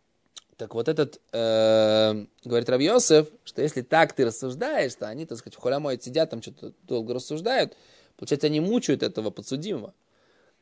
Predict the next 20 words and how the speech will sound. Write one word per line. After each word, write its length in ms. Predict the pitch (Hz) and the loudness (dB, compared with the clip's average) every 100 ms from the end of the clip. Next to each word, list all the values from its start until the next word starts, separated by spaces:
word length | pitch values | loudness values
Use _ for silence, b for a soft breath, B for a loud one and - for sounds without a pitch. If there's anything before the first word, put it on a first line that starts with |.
| - | -12
А 80 | |
это 160 | 107 120 | -10 -8
нельзя. 420 | 139 165 196 - _ _ _ _ _ _ _ _ | -8 -2 -2 -2 _ _ _ _ _ _ _ _
А 140 | 120 | -10
з-, 100 | 117 - - | -10 -10 -10
на 160 | 147 | -8
что, 360 | 147 240 262 220 B B B - _ _ _ _ _ _ _ _ _ _ _ _ _ _ | 0 6 8 8 B B B -20 _ _ _ _ _ _ _ _ _ _ _ _ _ _
на 200 | 120 117 | -12 -10
что 300 | - - 175 | -8 -4 -2
говорит, 720 | 147 123 117 120 139 139 - | 0 8 8 8 4 0 -2
э, 840 | 117 110 107 104 104 101 101 101 - _ _ _ _ _ - | 2 4 4 4 4 4 2 0 -8 _ _ _ _ _ -20
и 60 | |
тут 180 | 113 123 | -14 -12
непонятно, 500 | 117 120 135 131 110 | -10 -6 -4 -4 -8
кто 160 | - 127 | -4 -4
это 140 | 110 | -2
говорит, 300 | 107 104 - | -2 -2 -4
Рав 120 | 98 | -8
Йосеф 480 | 110 156 190 123 - | -2 -2 -2 -6 -8
или, 320 | 113 120 117 | -6 -2 -4